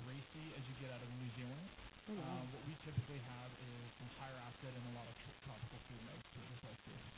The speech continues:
Speaker 2: It is delicious. It's very refreshing, and especially for us who are true Washingtonians and enjoying this summer, it has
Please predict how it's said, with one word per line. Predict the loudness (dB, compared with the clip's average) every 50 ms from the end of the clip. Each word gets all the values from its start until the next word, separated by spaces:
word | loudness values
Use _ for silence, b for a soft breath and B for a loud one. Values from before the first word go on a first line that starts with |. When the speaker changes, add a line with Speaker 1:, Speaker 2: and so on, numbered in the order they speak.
| -6 -8 -10 -12 0 4
Speaker 2:
It | 6 8 8 8 8
is | 6 4 6
delicious. | 4 4 6 6 6 6 4 4
It's | 4 4 2 2 2 6 8
very | 8 10 10 8 8 8
refreshing, | 6 6 6 4 4 4 4 4 4 4 4 4 6
and | 6 6 4 4 0 -2 -6 -4 0 2 4 4 4
especially | 8 8 8 8 8 6 6 6 6
for | 6 6 8
us | 8 6 4 4 4 4 2 0 -2 2 6 6
who | 8 8 8 8 6 6 6 6
are | 6 6 4 2 0 6
true | 10 12 12
Washingtonians | 12 12 10 10 6 6 6 6 4 4 4 4 4 4 2 2 2 4
and | 4 6 6 4 4 4 6 6
enjoying | 8 8 8 8 8 8
this | 6 4 4 4 4
summer, | 4 6 6 6 6
it | 6 6 6
has | 6 6 6